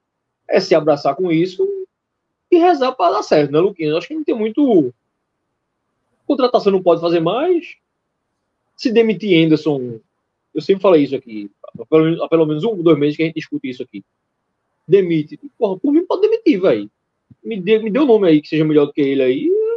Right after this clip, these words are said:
Por mim eu demito. Agora, demitir ele pra botar César Lucena, eu não demito. Eu não demito.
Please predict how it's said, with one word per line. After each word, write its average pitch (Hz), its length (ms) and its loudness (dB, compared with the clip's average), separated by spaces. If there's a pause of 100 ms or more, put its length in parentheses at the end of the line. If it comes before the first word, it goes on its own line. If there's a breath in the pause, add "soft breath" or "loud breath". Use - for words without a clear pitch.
(140)
Por 339 100 2
mim 320 120 4
eu 415 100 0
demito. 330 440 0 (1300)
Agora, 156 260 2
demitir 175 340 0
ele 151 80 2
pra 151 80 0
botar 147 180 0
César 156 200 0
Lucena, 180 400 -2 (160)
eu 156 100 4
não 175 60 -2
demito. 262 300 -4 (720)
Eu 131 100 -8
não 120 60 -10
demito. 160 320 -4